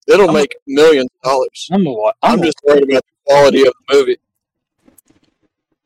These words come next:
Speaker 2: I hope they, I hope it's
Speaker 1: If it's
Speaker 2: like
Speaker 1: anything,
Speaker 2: they,
Speaker 1: it's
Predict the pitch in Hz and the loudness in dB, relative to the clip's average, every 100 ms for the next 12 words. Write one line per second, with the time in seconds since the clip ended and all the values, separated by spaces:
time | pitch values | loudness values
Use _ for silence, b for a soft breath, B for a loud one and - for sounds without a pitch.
0 | _ _ _ _ _ _ _ _ _ _ | _ _ _ _ _ _ _ _ _ _
1 | _ _ - 190 262 240 - - 185 240 | _ _ 0 2 0 -2 -6 0 0 2
2 | 233 190 202 143 196 208 160 151 175 | 0 0 0 0 0 0 0 0 -2